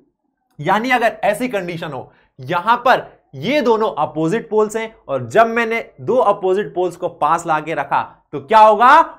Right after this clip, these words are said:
वो दोनों एक दूसरे को अट्रैक्ट करेंगे, यानी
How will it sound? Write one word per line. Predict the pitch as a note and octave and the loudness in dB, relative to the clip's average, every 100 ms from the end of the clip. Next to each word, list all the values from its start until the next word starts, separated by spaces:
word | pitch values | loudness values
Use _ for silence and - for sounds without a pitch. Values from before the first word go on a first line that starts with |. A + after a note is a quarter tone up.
| _ | _
वो | C#3+ G3+ E4 | -4 4 4
दोनों | A#3+ A#3+ B3+ | 4 2 0
एक | A#3 A3 F#3 | -2 -2 -2
दूसरे | F#3 F3+ F3 | -4 -4 -4
को | E3+ C#4 C#4 - _ | 4 6 4 -2 _
अट्रैक्ट | C#3+ D#3 - - A3+ A3+ - | -8 -8 -10 -2 -2 -2 -6
करेंगे, | G3 F3+ F3 E3+ C3 G2+ B2 | -4 -4 -4 -6 -6 -10 -18
यानी | A#2 D#3 F3+ G#3 B3+ | -6 0 0 0 -4